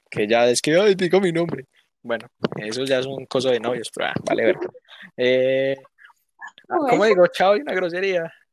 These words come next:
Speaker 2: Sí, tienes que despedirte con una grosería.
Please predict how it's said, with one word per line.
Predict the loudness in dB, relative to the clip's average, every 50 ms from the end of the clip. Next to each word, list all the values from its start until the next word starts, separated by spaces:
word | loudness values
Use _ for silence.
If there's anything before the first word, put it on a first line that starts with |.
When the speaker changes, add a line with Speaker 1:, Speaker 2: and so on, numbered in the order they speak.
| _ _ _ _ _ _ _ _ _ -8
Speaker 2:
Sí, | -6 -6 -6 -6 -8 -10
tienes | -10 -8 -6 -8 -8 -6
que | _ -2 -2
despedirte | -2 -2 -4 -4 -4 -2 -2 -2 -2
con | 0 0
una | 0 0 2
grosería. | 0 0 0 -2 -2 -2 -2 -2 -4